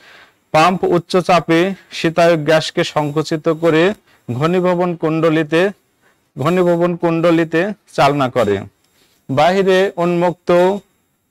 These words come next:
এই কুণ্ডলীর মধ্য দিয়ে, বাহিরে উন্মুক্ত কুণ্ডলীর মধ্য দিয়ে উচ্চ চাপে সংকুচিত গ্যাস প্রবাহিত হয়। এবং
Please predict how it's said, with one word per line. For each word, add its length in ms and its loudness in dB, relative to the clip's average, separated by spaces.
এই 220 2
কুণ্ডলীর 460 2
মধ্য 260 -2
দিয়ে, 240 2
বাহিরে 560 2
উন্মুক্ত 320 -2
কুণ্ডলীর 400 0
মধ্য 360 -2
দিয়ে 380 0
উচ্চ 180 -4
চাপে 280 0
সংকুচিত 640 -6
গ্যাস 560 2
প্রবাহিত 460 0
হয়। 280 -8
এবং 140 0